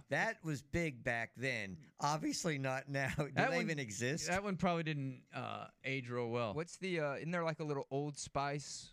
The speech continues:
Speaker 3: like, whistle?
Speaker 2: Oh, yeah, the, um,
Speaker 3: How's it go?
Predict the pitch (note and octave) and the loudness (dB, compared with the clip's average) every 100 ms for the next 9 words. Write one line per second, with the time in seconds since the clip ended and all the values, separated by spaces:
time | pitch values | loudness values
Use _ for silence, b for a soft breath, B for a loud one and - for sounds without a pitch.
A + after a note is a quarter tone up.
0 | - A#2+ A2+ A#2+ C#3+ - D3+ D3 - _ | -8 -6 -4 -2 -2 -2 -4 -4 -10 _
1 | - - _ _ _ _ _ _ _ _ | -20 -20 _ _ _ _ _ _ _ _
2 | _ _ _ - - - A3 G#3+ G3 G#3 | _ _ _ -20 -12 -4 -2 2 2 2
3 | E3+ D3 D#3 D3+ D3 C3 B2 A2+ G2+ - | 2 2 0 2 2 2 0 -2 -4 -6
4 | - - - - - A#2+ A#2+ C3 C3+ C3+ | -18 -20 -20 -20 -6 -4 -2 -2 -2 0
5 | C#3 | -2